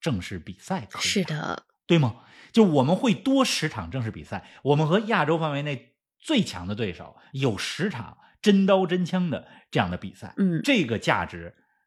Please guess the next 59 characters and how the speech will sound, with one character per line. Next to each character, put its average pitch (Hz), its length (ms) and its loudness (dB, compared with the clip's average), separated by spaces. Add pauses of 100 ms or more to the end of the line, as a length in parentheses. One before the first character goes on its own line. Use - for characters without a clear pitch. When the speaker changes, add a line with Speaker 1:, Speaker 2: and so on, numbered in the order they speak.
(160)
Speaker 1:
是 - 420 -6 (420)
无 104 180 2
价 135 80 4
的。 - 60 2
Speaker 2:
还 165 80 -2
是 185 120 0
非 190 100 2
常 165 140 0
有 139 140 0
意 170 120 0
义 - 180 -6
的。 - 200 -4
嗯。 - 140 -8
Speaker 1:
对， 254 240 6
而 202 180 4
这 269 160 4
十 - 180 -2
场 123 220 -4
球， 95 380 -8 (180)
十 - 160 -4
八 226 140 2
强 180 120 2
赛 202 120 2
的 135 80 -2
这 117 100 -2
十 107 160 -8
场 92 160 -8
球， 80 240 -20 (560)
按 156 100 -2
照 120 100 2
之 127 140 -4
前 107 140 -2
咱 90 100 -2
们 90 80 -8
说 98 140 -6
的 90 80 -6
逻 80 180 -10
辑， - 100 -18
就 196 140 -2
是 123 80 -6 (100)
我 - 180 -20
们 117 100 -10
的 127 60 -4
世 - 200 -8
界 85 120 -10
杯。 - 260 -20
Speaker 2:
嗯。 170 340 -4
Speaker 1:
就 254 100 2
我 170 220 4
们 214 160 2
至 254 200 -2
少 127 240 -2
还 147 200 0
有 160 180 2
十 156 360 -2
个 196 180 2
比 92 240 -8
赛 185 220 0
日 277 340 -2